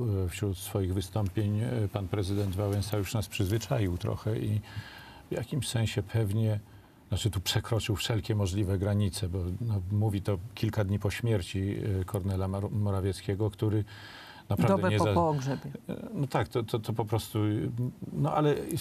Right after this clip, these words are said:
Speaker 1: jakby powiedzieć, no, pan prezydent Wałęsa z całym szacunkiem dzisiaj już n-, zasadniczo nie odgrywa jakiejś istotnej roli politycznej, chociaż próbuje się go wykorzystywać. No, przede wszystkim próbuje to robić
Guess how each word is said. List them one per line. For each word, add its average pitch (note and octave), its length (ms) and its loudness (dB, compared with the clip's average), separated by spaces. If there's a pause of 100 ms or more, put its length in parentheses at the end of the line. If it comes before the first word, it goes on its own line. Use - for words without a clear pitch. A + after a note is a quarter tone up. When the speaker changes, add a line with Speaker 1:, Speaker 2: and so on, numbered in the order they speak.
(180)
Speaker 1:
jakby C3+ 280 4
powiedzieć, A2 400 2 (1000)
no, C#3 100 0 (300)
pan C3 120 2
prezydent A#2+ 460 2
Wałęsa A2+ 380 2
z - 60 -8
całym A2+ 160 2
szacunkiem A2 560 0
dzisiaj A2 280 2
już A2 320 0
n-, E3+ 200 0 (400)
zasadniczo A#2 560 2
nie A2 200 6
odgrywa A2 320 4
jakiejś F2+ 340 -2
istotnej G#2 420 0
roli G2+ 180 0
politycznej, G#2 600 0
chociaż B2 280 -2
próbuje B2+ 360 2
się A2+ 120 0
go G#2+ 100 2
wykorzystywać. G2+ 760 0
No, C#3+ 80 0
przede A2 240 0
wszystkim G#2+ 260 -4
próbuje G2+ 360 0
to G2+ 120 -2
robić F#2+ 320 -2